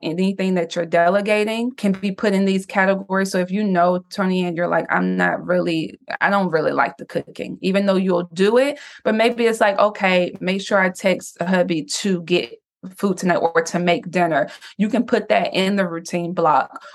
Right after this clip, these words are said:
Or even if you don't clean your home, I know I have a few friends that they have house cleaners come. It's like, you can put that in the routine block. It's like, make sure that I,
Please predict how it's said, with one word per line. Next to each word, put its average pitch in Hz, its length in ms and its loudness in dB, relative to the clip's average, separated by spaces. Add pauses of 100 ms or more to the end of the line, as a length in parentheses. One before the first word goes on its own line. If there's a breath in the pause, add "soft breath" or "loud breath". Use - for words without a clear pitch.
Or 196 100 2
even 247 320 2
if 233 160 0
you 233 160 0
don't 208 320 2
clean 226 220 -4
your 196 160 2
home, 208 240 2
I 190 100 2
know 196 300 2
I 165 100 4
have 185 180 0
a 180 60 -2
few 190 200 -6
friends 185 440 -2
that 175 220 2
they 185 140 2
have 185 200 0
house 208 320 -2
cleaners 185 400 -6
come. - 280 -8 (280 loud breath)
It's 208 160 0
like, 196 160 2
you 220 140 0
can 226 300 -2 (400 loud breath)
put 233 220 0
that 240 240 2
in 196 120 -2
the 190 80 0
routine 185 380 -4
block. 180 320 0
It's 185 140 -8
like, 175 180 -4
make 185 320 -6
sure 208 160 -6
that 190 240 0
I, 170 320 4